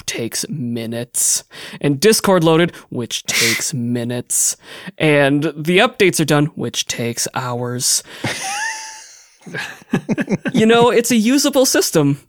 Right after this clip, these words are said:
and you can keep on going. And then Windows decides,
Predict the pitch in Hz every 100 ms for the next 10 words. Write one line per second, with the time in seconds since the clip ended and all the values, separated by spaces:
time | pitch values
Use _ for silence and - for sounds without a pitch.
0 | - 165 160 160 160 160 - - - 185
1 | 208 175 262 254 233 214 165 185 196 208
2 | 196 - _ _ _ _ - - - _
3 | 170 156 240 254 208 202 196 190 170 180
4 | 165 160 165 -